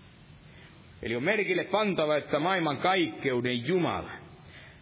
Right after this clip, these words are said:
hän julistaa toisen olevan viisaudessaan lähes täydellinen, täynnä viisautta. Eli saatanaa täytyy olla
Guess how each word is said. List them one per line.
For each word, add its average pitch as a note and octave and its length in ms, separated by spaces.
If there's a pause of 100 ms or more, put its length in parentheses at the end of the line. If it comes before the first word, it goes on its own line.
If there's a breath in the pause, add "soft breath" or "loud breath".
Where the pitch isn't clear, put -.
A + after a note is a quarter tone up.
(840 loud breath)
hän A2 200
julistaa G#3+ 600
toisen F#3+ 540
olevan D#3+ 640
viisaudessaan A#2 1400
lähes B2 640
täydellinen, F2 760 (120)
täynnä B2 800 (260)
viisautta. G#2 840 (1400 loud breath)
Eli A#2+ 160
saatanaa A3+ 460
täytyy A#3 540
olla G3 320